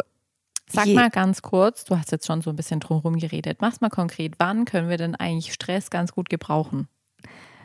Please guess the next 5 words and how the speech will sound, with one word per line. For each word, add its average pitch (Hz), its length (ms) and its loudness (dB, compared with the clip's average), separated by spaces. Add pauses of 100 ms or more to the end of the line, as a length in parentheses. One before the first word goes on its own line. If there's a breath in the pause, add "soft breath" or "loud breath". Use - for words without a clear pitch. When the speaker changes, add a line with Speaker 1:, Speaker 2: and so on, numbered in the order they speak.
(300 soft breath)
Speaker 2:
Naja, 214 500 10
wenn 214 420 8
wir 208 460 8
zum 254 340 4
Beispiel, 196 1080 2